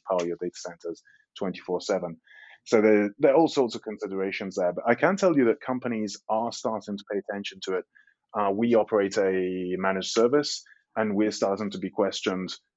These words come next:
about the sustainability, the, so that certification process that I was alluding to earlier. Uh, we're being asked to,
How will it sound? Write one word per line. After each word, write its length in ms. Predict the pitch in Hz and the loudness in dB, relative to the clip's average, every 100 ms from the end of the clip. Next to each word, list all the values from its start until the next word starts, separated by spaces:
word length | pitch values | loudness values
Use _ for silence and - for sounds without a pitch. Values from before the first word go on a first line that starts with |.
| - | -6
about 380 | 107 95 92 104 | -2 2 0 0
the 80 | 101 | -2
sustainability, 1080 | 95 - - 101 95 92 95 95 98 90 | -2 -6 -2 -2 -2 -2 -2 -2 -4 -4
the, 260 | 90 90 87 | -2 -2 -6
so 140 | - 98 | -8 -2
that 160 | 95 | -2
certification 640 | - 101 - 92 98 90 95 | 0 -2 -2 -4 -4 -4 -4
process 460 | 95 90 95 85 | -4 -2 -4 -6
that 160 | - 85 | -10 -8
I 60 | 87 | -6
was 160 | 87 | -6
alluding 340 | 87 92 90 87 | -4 -4 -6 -8
to 200 | 90 78 | -8 -4
earlier. 340 | 98 120 95 87 _ _ - _ - | 0 0 0 -2 _ _ -20 _ -2
Uh, 160 | 104 | 0
we're 200 | 92 101 | 4 4
being 200 | 101 95 | 4 0
asked 520 | 92 90 90 - - - | -2 -4 -4 -10 -14 -10
to, 260 | - 92 87 | -4 -4 -4